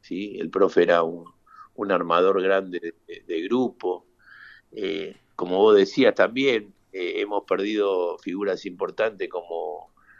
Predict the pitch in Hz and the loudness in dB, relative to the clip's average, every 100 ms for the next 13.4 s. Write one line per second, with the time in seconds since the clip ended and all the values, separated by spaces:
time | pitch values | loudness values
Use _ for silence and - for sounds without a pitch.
0 | - _ - 87 82 82 92 92 90 101 | -20 _ -10 -4 -4 2 2 6 6 6
1 | 120 104 87 _ 98 - 90 90 87 85 | 2 0 -6 _ -14 -6 -4 -4 -4 -6
2 | 85 85 85 - 95 85 - 82 82 85 | -6 -8 -10 -6 -6 -6 -6 -8 -10 -14
3 | 80 _ - 82 90 87 87 104 101 85 | -16 _ -10 -6 -2 -2 0 -4 -2 -2
4 | - 90 - 85 80 85 80 - 127 117 | -2 -4 -4 -6 -6 -4 -4 0 4 4
5 | 92 95 85 82 - 85 92 - 87 - | 2 -6 -6 -4 0 0 0 -2 -4 4
6 | 131 - 85 80 80 82 92 87 85 90 | 4 4 2 2 2 0 -2 -2 -2 -2
7 | 85 87 80 90 - 85 90 87 85 98 | -2 -6 -8 -6 -2 -2 0 2 2 0
8 | 95 82 82 82 85 - 120 117 101 92 | -4 -4 -4 -4 -8 -4 2 4 4 0
9 | - - - - - _ _ - 95 87 | -20 -20 -20 -20 -20 _ _ -4 2 4
10 | 85 87 87 90 - - 95 98 104 98 | 4 2 2 0 0 0 2 2 0 0
11 | 92 90 90 98 104 113 98 98 131 117 | 0 0 -2 -4 -2 2 2 0 -2 -2
12 | 101 87 87 92 - 87 87 - 127 123 | 0 0 -2 -6 -2 0 0 2 4 4
13 | 98 - - | 2 -4 -16